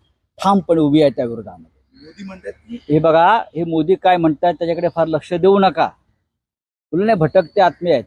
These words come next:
Speaker 1: ते सगळे. ते आम्हाला म्हणतात ना, भटकते आत्मे. होय, उद्या एक मे आहे, एकशे पाच आत्मे ज्यांनी या महाराष्ट्रासाठी बलिदान केलं,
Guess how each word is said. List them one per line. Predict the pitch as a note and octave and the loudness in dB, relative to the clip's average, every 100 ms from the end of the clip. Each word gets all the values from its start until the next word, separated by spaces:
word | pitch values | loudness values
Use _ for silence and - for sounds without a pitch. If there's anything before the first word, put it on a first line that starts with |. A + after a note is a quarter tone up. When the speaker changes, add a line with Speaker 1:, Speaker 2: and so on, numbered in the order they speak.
| _ | _
Speaker 1:
ते | A2 | -20
सगळे. | G2+ F2 _ _ _ _ _ _ _ _ _ _ _ _ _ _ _ _ _ _ _ - | -20 -20 _ _ _ _ _ _ _ _ _ _ _ _ _ _ _ _ _ _ _ 0
ते | |
आम्हाला | D#3 D3+ F3 F#3+ | 2 2 2 2
म्हणतात | E3+ C#3+ D3+ E3 | 0 -2 -4 -4
ना, | G#3 E3 - | -10 -10 -14
भटकते | B2+ A#2+ C3 C#3 | -16 -14 -8 -8
आत्मे. | C3 - D3 | -8 -8 -8
होय, | A#2+ D3+ A#2 - _ _ _ _ - - - - - - | -2 -2 -2 -8 _ _ _ _ -10 -4 -4 -4 -6 -6
उद्या | C3 E3 F3 - | -2 2 2 0
एक | E3+ G3+ - | -2 -2 0
मे | D#3 | 0
आहे, | C#3+ B2 C#3+ G3 - | 0 -2 -4 -8 -8
एकशे | D#3 - - F3 F#3+ - - | -10 -10 -8 -4 -4 -4 0
पाच | F3 G3+ - - | 2 0 -2 -8
आत्मे | D#3+ F3 G3 E3+ - _ _ _ _ _ _ _ _ _ _ _ _ _ - - _ - - - - | -6 -2 0 -2 -4 _ _ _ _ _ _ _ _ _ _ _ _ _ -20 -20 _ -20 -20 -20 -4
ज्यांनी | B2 D#3+ F#3+ | 0 2 4
या | F#3 F3+ | 2 2
महाराष्ट्रासाठी | F3 D3+ E3+ D3+ G3 E3+ E3+ | 0 -4 -4 -6 -6 -6 -8
बलिदान | E3+ D3+ E3 G3+ G3+ | -6 -4 0 2 0
केलं, | D#3 B2+ C#3+ | -4 -8 -8